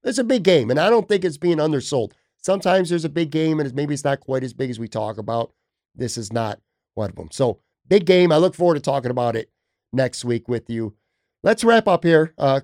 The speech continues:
Christmas songs or draft. Actually, let's go back to last week. You know what?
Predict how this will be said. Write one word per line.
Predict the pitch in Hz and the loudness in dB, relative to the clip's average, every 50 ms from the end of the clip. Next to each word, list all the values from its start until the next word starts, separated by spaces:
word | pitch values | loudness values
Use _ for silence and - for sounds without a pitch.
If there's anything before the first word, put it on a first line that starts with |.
| _ _ | _ _
Christmas | - 160 160 - - 160 151 - - - - _ _ _ _ - | -6 -4 -4 -2 -4 -4 -4 -4 -8 -12 -16 _ _ _ _ -4
songs | - 143 135 135 143 156 143 - - - | 0 2 2 4 2 0 -2 -6 -8 -6
or | 123 117 | -6 -6
draft. | 104 - 135 139 135 - _ _ _ _ | -4 -2 -2 0 0 -2 _ _ _ _
Actually, | 147 160 175 170 - 165 | 2 2 2 2 2 2
let's | 151 156 156 151 | 2 2 2 2
go | 180 180 160 | 0 2 4
back | 165 160 156 151 | 4 4 2 2
to | - 147 | 0 -2
last | 147 147 139 - - | 0 0 0 -2 -4
week. | 127 101 - _ _ _ _ _ | -8 -12 -14 _ _ _ _ _
You | 214 240 | -2 0
know | 311 - | 2 4
what? | 180 151 - - | 4 4 4 0